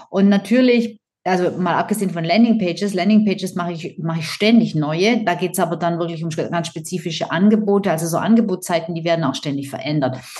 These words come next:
So, jetzt, ähm, ähm, ist es ein lebendes, hm, Konstrukt und das ist ja gerade das Geniale. Du weißt ja, ich bin, äh, äh, im, im Versandhandel, im klassischen, äh, ähm, Versandhandel groß geworden und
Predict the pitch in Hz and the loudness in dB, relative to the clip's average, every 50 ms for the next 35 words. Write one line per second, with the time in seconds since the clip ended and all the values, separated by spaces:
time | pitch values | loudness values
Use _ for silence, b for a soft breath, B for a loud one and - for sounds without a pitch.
0 | B B B B B B B - 208 202 208 233 233 226 - - - - - 214 | B B B B B B B 2 4 4 6 6 4 4 2 -2 -2 -2 2 4
1 | 220 220 214 214 214 214 214 214 - - _ _ _ _ - - 190 190 190 185 | 6 8 8 8 8 6 4 0 -4 -10 _ _ _ _ -4 0 0 2 2 2
2 | 190 185 185 170 - - - _ _ - - _ - - 220 190 392 - - 233 | 2 2 2 0 -2 -8 -12 _ _ -20 -20 _ -10 -4 -2 -2 0 0 0 0
3 | 226 269 254 226 214 202 196 196 233 226 226 220 208 196 185 185 - - - - | 0 2 4 4 6 6 6 6 6 6 6 6 6 4 2 0 -2 -6 -6 -8
4 | - - 185 - - 208 220 196 170 147 - - 196 185 165 - - - - 294 | -12 -18 -20 -12 -8 -4 -4 -4 -4 -4 -6 -6 -6 -6 -6 -6 -8 -4 -2 0
5 | 370 370 - 240 202 190 190 190 202 196 202 185 - - 165 175 190 233 247 214 | 0 2 4 4 4 4 4 2 -2 0 -2 -2 -2 -2 -2 0 0 0 0 0
6 | 190 185 180 - - 170 156 151 147 139 135 135 156 202 233 294 320 330 - - | -2 -2 -4 -4 -4 -4 -2 -2 -4 -4 -4 -2 0 2 4 6 6 4 4 2
7 | 269 196 - 165 156 156 170 208 226 220 - 214 196 - - 165 - 185 175 175 | -2 -4 -4 -4 -2 -2 -2 -2 -2 -2 0 0 0 0 -2 -6 -6 -6 -4 -4
8 | 170 170 165 - - 160 156 147 143 143 135 131 139 156 156 139 135 135 127 - | -4 -4 -4 -4 -4 -4 -4 -4 -4 -4 -6 -6 -4 -4 -4 -4 -6 -8 -6 -4
9 | 160 151 - 156 156 156 - 131 - - - 156 220 254 240 233 233 226 214 208 | -4 -4 -4 -4 -6 -6 -6 -6 -6 -2 2 4 4 4 6 6 4 6 4 4
10 | 180 165 156 156 139 135 - - - - - 165 165 165 160 - - 151 147 147 | 2 0 -2 -2 -2 -2 -2 -4 -6 -6 -4 -2 -2 -2 -2 -2 -2 -2 -2 -2
11 | 139 - - 131 139 139 - 139 139 131 117 113 - 151 160 - - - 226 226 | -4 -4 -4 -4 -6 -6 -6 -4 -4 -4 -4 -4 -6 -8 -6 -2 2 2 2 4
12 | 220 220 202 190 185 - 156 175 196 190 - 170 160 165 175 196 214 214 196 170 | 4 4 2 2 2 0 0 -2 -2 -2 -4 -2 0 0 2 4 4 4 2 2
13 | 165 165 | 0 -4